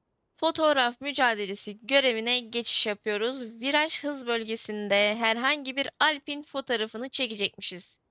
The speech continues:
İlk olarak Alpin'i alalım. Zaten en başlarda bu. Şunlardan en güzelini alalım. Espri olalı-, olanı alalım. Hız bölgesi. Şu mu?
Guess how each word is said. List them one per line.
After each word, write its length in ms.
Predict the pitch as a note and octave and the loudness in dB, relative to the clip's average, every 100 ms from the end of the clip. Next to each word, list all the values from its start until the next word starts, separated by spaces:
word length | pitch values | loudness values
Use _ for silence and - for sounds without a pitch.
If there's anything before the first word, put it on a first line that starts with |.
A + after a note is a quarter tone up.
| _ | _
İlk 200 | C#4+ D4+ | -6 -4
olarak 360 | A#3 G#3 A#3+ - | -2 0 0 0
Alpin'i 480 | B3 A3+ G#3+ G3+ A3+ - | 0 -2 -8 -8 -8 -4
alalım. 420 | A3+ G3+ F3 A3+ _ _ _ _ - - _ _ _ _ _ _ _ _ | -2 0 -2 -10 _ _ _ _ -20 -20 _ _ _ _ _ _ _ _
Zaten 280 | - A#3+ B3 | -6 -2 -2
en 220 | A3+ A#3 | 0 0
başlarda 580 | G#3+ G3+ - F#3+ F3 F3 | 2 0 2 0 0 -6
bu. 220 | F#3+ A#3+ C#4 _ _ _ _ _ | -6 -8 -10 _ _ _ _ _
Şunlardan 1000 | - - D#4+ D4 A3+ G#3 A#3+ C4 C4+ B3+ - | -6 -4 -2 0 2 2 0 0 -6 -10 -2
en 220 | C4+ C4+ | 0 0
güzelini 340 | A3 G#3 F#3+ | -2 -4 -2
alalım. 340 | F#3+ F3+ F#3+ B3+ _ _ _ _ - | -2 -2 -6 -10 _ _ _ _ -4
Espri 380 | A3+ - A#3+ A#3 | -2 -2 0 0
olalı-, 320 | G3+ F3+ - - | 0 -2 -6 -6
olanı 300 | G#3+ G3+ F#3+ | -2 0 0
alalım. 360 | F#3 F3+ G#3 - _ _ _ _ _ _ _ _ _ - | -2 -4 -8 -12 _ _ _ _ _ _ _ _ _ -18
Hız 220 | A#3+ A3 | -14 -8
bölgesi. 580 | G#3 G3 G3 G3 - F#3+ _ _ _ _ _ _ _ _ _ _ _ _ _ _ _ _ _ _ _ _ _ _ _ _ _ _ _ _ _ _ _ _ _ _ _ - | -6 -6 -6 -10 -12 -16 _ _ _ _ _ _ _ _ _ _ _ _ _ _ _ _ _ _ _ _ _ _ _ _ _ _ _ _ _ _ _ _ _ _ _ -8
Şu 60 | |
mu? 240 | G4+ G#3+ | -6 -6